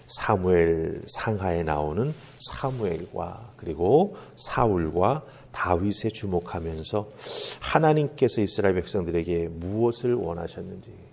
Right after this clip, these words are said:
그렇기 때문에 거꾸로 뒤집어 얘기하면 이스라엘 백성들이 무엇 행하는 것을 싫어하셨는지 우리가 거기서 발견할 수 있다라고 하는 거죠. 그것을 잘 살펴보면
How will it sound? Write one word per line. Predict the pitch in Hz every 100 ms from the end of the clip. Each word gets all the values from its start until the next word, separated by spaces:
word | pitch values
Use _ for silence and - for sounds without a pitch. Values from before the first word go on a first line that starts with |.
| -
그렇기 | 117 120 120
때문에 | 123 120 117
거꾸로 | 139 - 143 143
뒤집어 | - 95 - 101
얘기하면 | 87 82 90 82 123 156 - - - -
이스라엘 | 101 101 - 139 139
백성들이 | 131 - 131 120 127
무엇 | 92 87 98 127 135 -
행하는 | - 160 131 117
것을 | 92 87 107 120 156 160
싫어하셨는지 | - - 208 190 147 117 101 87 87 - 95 107 - - - - -
우리가 | 101 95
거기서 | 87 85
발견할 | - - 90 95 85 87
수 | -
있다라고 | - 90 87 87
하는 | 87 92
거죠. | 85 - 87 90 -
그것을 | - 95 - 120 170 175 - - -
잘 | - - - - 117
살펴보면 | 110 - 117 113 90 87 127 131